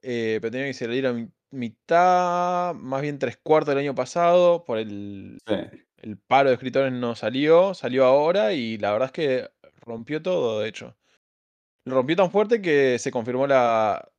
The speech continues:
Speaker 1: secuela,
Speaker 2: La tercera.
Speaker 1: porque, sí, técnicamente es la tercera, pero es una secuela,
Speaker 2: Es
Speaker 1: porque es l-,
Speaker 2: secuela de la
Speaker 1: esta, eh,
Speaker 2: segunda.
Speaker 1: claro, es la secuela de la segun-, segunda, porque esta es como la segunda parte de una misma historia.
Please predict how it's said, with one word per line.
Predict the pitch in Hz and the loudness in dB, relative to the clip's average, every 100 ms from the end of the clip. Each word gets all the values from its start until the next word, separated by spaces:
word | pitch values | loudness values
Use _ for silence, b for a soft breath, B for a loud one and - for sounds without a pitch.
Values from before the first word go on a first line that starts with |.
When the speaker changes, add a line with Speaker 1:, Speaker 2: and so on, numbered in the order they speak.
| _ _ _ _ _ - | _ _ _ _ _ -12
Speaker 1:
secuela, | 120 - 123 131 135 | -12 -10 -2 0 0
Speaker 2:
La | - | 0
tercera. | 120 - _ | -2 -4 _
Speaker 1:
porque, | 127 127 104 117 _ | -14 -8 -10 -10 _
sí, | - 143 123 - _ _ - | -8 -6 -6 -12 _ _ -4
técnicamente | 175 185 170 190 208 | -4 -2 -2 0 0
es | |
la | 165 113 | 2 2
tercera, | 104 - 180 185 | 0 2 4 4
pero | 180 127 117 98 - _ _ _ _ _ | 4 4 2 0 -4 _ _ _ _ _
es | - 143 | -16 -10
una | 123 | -10
secuela, | 104 - 135 113 | -10 -2 0 0
Speaker 2:
Es | 101 | -2
Speaker 1:
porque | 98 107 - - _ _ _ _ - | -2 -4 -6 -14 _ _ _ _ -12
es | 120 | -10
l-, | 147 135 | -4 -4
Speaker 2:
secuela | 98 113 110 | 2 4 4
de | |
la | 101 | 4
Speaker 1:
esta, | - | 2
eh, | 120 | 2
Speaker 2:
segunda. | 110 90 - _ _ _ _ _ _ _ _ _ | 2 -4 -10 _ _ _ _ _ _ _ _ _
Speaker 1:
claro, | 143 135 131 | 0 2 2
es | |
la | 156 | 0
secuela | 151 147 151 | 0 0 0
de | 147 | 0
la | 110 | -2
segun-, | 127 127 120 _ | -6 -8 -10 _
segunda, | - 117 120 104 | -10 -6 -6 -6
porque | 107 104 | -8 -2
esta | 127 190 170 | -2 0 -2
es | 135 | -4
como | 135 123 | -4 -4
la | 107 | -2
segunda | 120 135 139 | -4 -2 -2
parte | 135 147 175 165 | 0 -2 -4 -4
de | 131 104 - | -4 -6 -8
una | - 131 110 | -10 -6 -4
misma | 113 107 104 | -6 -8 -10
historia. | 92 _ 135 107 80 | -12 _ 0 0 -6